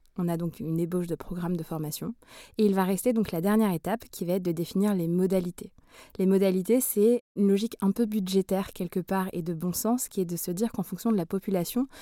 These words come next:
du nombre de personnes concernées, on va soit construire une formation entièrement en interne, construire un programme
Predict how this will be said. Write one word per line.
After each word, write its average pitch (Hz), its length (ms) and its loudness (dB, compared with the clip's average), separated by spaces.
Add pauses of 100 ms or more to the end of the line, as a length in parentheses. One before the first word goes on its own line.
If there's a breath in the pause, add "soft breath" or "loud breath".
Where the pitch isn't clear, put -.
(200 loud breath)
du 185 80 2
nombre 214 300 6
de 185 100 0
personnes 175 340 -6
concernées, 180 540 -4 (400 loud breath)
on 208 80 2
va 220 260 4
soit - 300 0
construire 240 400 0
une 190 260 2
formation 202 580 0 (260)
entièrement 180 400 0
en 175 100 0
interne, 180 400 -2 (220 soft breath)
construire 220 340 2
un 208 80 4
programme 190 480 -2